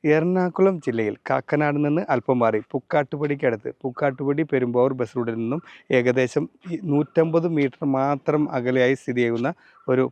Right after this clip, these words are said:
പത്ത് സെന്റ്, ഏഹ്, ഒറിജിനൽ ആയിട്ടുള്ള ലാൻഡാണ് വരുന്നത്. നല്ല സ്ക്വയർ ആയിട്ടുള്ള, നല്ല വിഡ്ത്തും ലെങ്ത്തൊക്കെ നോക്കിയാൽ അറിയാം, പതിനഞ്ച് മീറ്ററോളം നമുക്കിവിടെ ഫ്രണ്ടേജ് കിട്ടുന്നുണ്ട്. കൂടാതെ നമുക്ക് ടാർ റോഡ് ഫ്രണ്ടേജ് ആയിട്ടാണ് ലാൻഡ് വരുന്നത്.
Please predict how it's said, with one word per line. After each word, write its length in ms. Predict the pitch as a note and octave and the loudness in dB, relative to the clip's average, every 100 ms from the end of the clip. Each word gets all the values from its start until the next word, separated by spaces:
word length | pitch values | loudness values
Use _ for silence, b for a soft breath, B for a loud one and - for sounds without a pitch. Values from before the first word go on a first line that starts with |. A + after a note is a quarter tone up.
| - | 0
പത്ത് 340 | C#3 _ F3 - | -2 _ -4 -2
സെന്റ്, 280 | C3 A2 G#2+ _ b b b - | -2 -4 -6 _ b b b -4
ഏഹ്, 240 | C#3+ B2+ B2+ | 2 4 6
ഒറിജിനൽ 400 | C3 A#2+ C3+ C#3+ | 4 2 2 4
ആയിട്ടുള്ള 360 | C3 B2 C3 C3 C3 | 4 2 0 0 2
ലാൻഡാണ് 380 | A#2+ A#2+ B2+ C3 B2+ | 2 2 2 2 0
വരുന്നത്. 300 | A2+ A#2+ C#3+ B2+ | 0 -2 0 0
നല്ല 140 | B2 | 0
സ്ക്വയർ 580 | B2+ - - C3 C3 C#3 | -2 -4 -2 2 4 4
ആയിട്ടുള്ള, 400 | D3 B2+ A#2+ A2 - B2 | 2 0 0 0 -2 -2
നല്ല 140 | A#2+ B2 C3 b b b | 0 0 -2 b b b
വിഡ്ത്തും 340 | C3+ B2 - D3+ | 0 0 0 2
ലെങ്ത്തൊക്കെ 380 | C#3 B2 C3 | 2 0 0
നോക്കിയാൽ 300 | C3 B2+ A2 B2+ | 2 0 2 2
അറിയാം, 180 | B2+ C3+ | 2 2
പതിനഞ്ച് 380 | B2+ B2+ C3 D3 | 2 2 2 0
മീറ്ററോളം 360 | D3 B2 B2 C3 | 0 0 2 2
നമുക്കിവിടെ 420 | C3 A#2+ B2+ B2 C#3+ | 0 -2 -4 -2 -2
ഫ്രണ്ടേജ് 400 | C#3 B2+ A#2+ B2 C3+ | 0 0 2 2 2
കിട്ടുന്നുണ്ട്. 460 | A#2+ A#2+ A#2+ B2 C3+ | -2 -2 -2 0 -2
കൂടാതെ 280 | - B2 B2+ | -2 2 2
നമുക്ക് 280 | C3+ B2 C3 - | 2 0 -2 -2
ടാർ 220 | B2+ B2 | 0 2
റോഡ് 240 | B2+ C3 E3 - B B _ | 2 0 -2 -8 B B _
ഫ്രണ്ടേജ് 380 | - B2+ B2 B2 | -2 0 2 4
ആയിട്ടാണ് 300 | C3 B2 B2 C#3 B2+ | 4 2 0 0 2
ലാൻഡ് 260 | A#2+ B2 C3 | 2 2 2
വരുന്നത്. 340 | A#2+ A#2 A#2+ | 0 0 -2